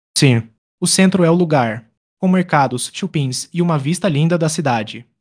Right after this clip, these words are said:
Fácil para andar, comprar e se divertir. Como evitar os perrengues na hora de escolher onde dormir em Florianópolis? Pesquise muito antes de reservar. Veja as avaliações e compare preços.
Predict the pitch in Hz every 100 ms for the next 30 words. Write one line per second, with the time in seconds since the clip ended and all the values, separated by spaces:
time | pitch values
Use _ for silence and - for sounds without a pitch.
0 | _ _ 180 170 202 160 165 165 143 151
1 | - - 180 170 160 160 180 196 170 156
2 | 175 - 139 110 117 _ _ _ - 233
3 | 254 208 151 147 - 156 147 170 190 170
4 | 160 165 170 170 - 165 139 139 139 160
5 | 175 175 175 - 185 170 151 120 120 113
6 | - - _ _ _ _ 180 - 185 160
7 | 151 196 226 175 175 139 131 127 135 127
8 | 135 107 98 _ _ _ - 165 180 147
9 | 151 170 202 196 139 139 - 165 - 196
10 | 190 147 165 - 127 - - - -